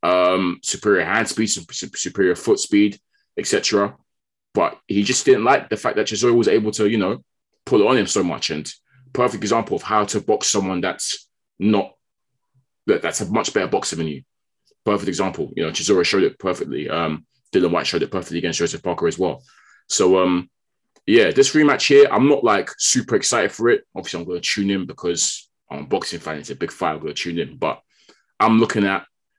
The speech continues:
Joseph Parker as someone that used to be considered among the, among the elite, not so much anymore.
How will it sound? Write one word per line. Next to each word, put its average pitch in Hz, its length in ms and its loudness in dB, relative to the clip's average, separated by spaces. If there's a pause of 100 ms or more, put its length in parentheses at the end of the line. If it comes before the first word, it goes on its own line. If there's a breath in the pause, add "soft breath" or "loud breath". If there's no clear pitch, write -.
Joseph 98 300 0
Parker 98 300 -2
as - 80 -4
someone 95 320 0
that 90 240 -4 (260)
used 107 360 0
to 104 60 0
be 107 180 0
considered 104 360 0
among 104 280 2
the, 98 220 0 (160)
among 104 220 2
the 104 120 2
elite, 120 360 2 (500)
not 98 240 0
so 101 140 2
much 92 220 -2
anymore. 85 380 -2